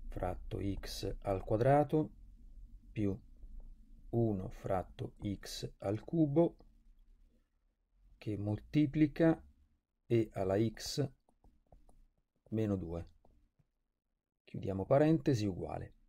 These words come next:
Allora, per quanto riguarda il primo termine, abbiamo uno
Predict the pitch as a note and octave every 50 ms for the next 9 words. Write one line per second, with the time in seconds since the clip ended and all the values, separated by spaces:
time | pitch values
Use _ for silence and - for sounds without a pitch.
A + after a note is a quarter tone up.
0 | _ _ _ _ _ _ _ _ _ _ _ _ _ _ _ - - F#2+ F#2+ G2
1 | F#2+ F#2 F2+ F#2 F2+ - G2 F#2 F2+ - F#2 F#2 F#2 F2 F2+ F#2+ F#2 F2+ F2 F2+
2 | F2+ F2+ F2+ F2+ F2 - _ _ - G2 F#2 F2 - - G2 F#2+ F#2 F2+ F2 -
3 | F#2 F2+ F2 F2 F#2 F2+ F2+ F2+ F2+ F2+ F2 E2 - - _ _ _ _ _ _
4 | - F#2+ E2+ E2+ G2 F#2+ F#2+ F2+ F2 F2+ F#2 F2+ - - _ _ _ _ _ -
5 | A2+ A2 G#2+ G2+ G2 F#2 F2+ E2 D#2 -